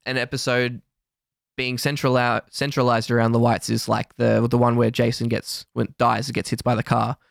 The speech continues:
and they're, like, all celebrating Randy going to jail, and it's like, that's, that's sort of, like, the episode that focuses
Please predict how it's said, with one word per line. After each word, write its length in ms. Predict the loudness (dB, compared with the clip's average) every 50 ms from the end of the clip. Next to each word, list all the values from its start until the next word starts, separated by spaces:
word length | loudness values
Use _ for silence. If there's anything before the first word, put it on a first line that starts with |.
| _ _ _ _ _ _ _ _
and 160 | -2 0 0
they're, 220 | 2 2 2 2 2
like, 260 | 2 2 0 0 0
all 120 | 0 -2
celebrating 580 | 0 0 0 2 2 4 4 2 2 2 0 0
Randy 300 | 0 0 0 -2 -2 -2
going 220 | 0 0 0 2 2
to 80 | 0
jail, 400 | 0 0 0 0 0 0 0 0
and 120 | 0 0 0
it's 200 | 0 0 0 -2
like, 240 | -4 -4 -6 -8 -14 _ _ _ _ _ _ _ _
that's, 340 | -6 -4 -4 -6 -8 -8 -4
that's 200 | -2 -2 -2 0
sort 140 | 0 0 2
of, 120 | 2 2
like, 180 | 2 0 -2 -2
the 80 | -2 -4
episode 340 | -2 -2 -2 0 0 -2 -2
that 80 | -2
focuses 640 | 0 0 2 2 2 0 -2 0 2 0 0 0